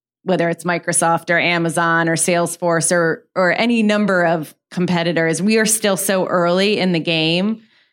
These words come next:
and the market share opportunity is in the trillions,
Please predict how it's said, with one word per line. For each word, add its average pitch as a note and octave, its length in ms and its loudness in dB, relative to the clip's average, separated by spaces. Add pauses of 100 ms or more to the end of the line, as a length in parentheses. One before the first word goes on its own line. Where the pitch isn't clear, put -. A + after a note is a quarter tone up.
(180)
and F#3 220 -2
the E3+ 100 0
market F3 480 0
share F3 640 0 (340)
opportunity F3+ 680 0
is F3+ 140 -2
in F#3 180 -2
the E3 80 0
trillions, F#3+ 880 -2